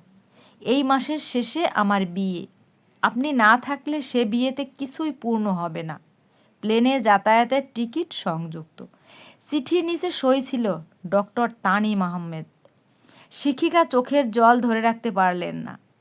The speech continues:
স্বামীর অনুমতি নিয়ে রওনা দিলেন। বিয়েতে পৌঁছতে একটু দেরি হয়েছিল, ভাবলেন সব কিছুই বুঝি শেষ। কিন্তু বিস্ময়ে দেখলেন,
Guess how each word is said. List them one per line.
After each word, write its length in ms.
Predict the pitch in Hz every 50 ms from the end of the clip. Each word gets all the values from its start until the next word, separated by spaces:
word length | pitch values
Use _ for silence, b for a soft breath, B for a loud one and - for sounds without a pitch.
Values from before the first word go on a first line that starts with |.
| _ _ _ -
স্বামীর 460 | - - 190 175 185 196 208 190 190
অনুমতি 420 | 185 185 190 202 214 208 202 226
নিয়ে 460 | 208 202 196 196 196 208 220 233 247
রওনা 360 | 226 202 175 170 175 180 175 170
দিলেন। 460 | 165 170 165 160 160 160 165 - - - _ b b b b b b b b -
বিয়েতে 480 | 180 175 226 247 254 285 262 - 330 302
পৌঁছতে 480 | 262 - 240 247 254 254 320 - 349
একটু 200 | 339 - - 339
দেরি 320 | 262 220 247 233 269 302 302
হয়েছিল, 600 | 302 330 330 311 269 - 269 254 233 226 214 233 240 _ _ _ _ _ -
ভাবলেন 420 | 202 240 269 269 294 320 349 359 339
সব 240 | - - 269 269 269 -
কিছুই 320 | - 339 - - 403 392
বুঝি 260 | 320 320 339 294 320 285
শেষ। 640 | - - 254 240 240 233 226 - - - - - _ _ _ b b b b b b b b b _ _ _ -
কিন্তু 260 | 254 262 269 254 277
বিস্ময়ে 560 | 196 175 226 220 - - - - 262 262 247
দেখলেন, 640 | 202 185 196 202 196 - 214 202 196 190 165 156 160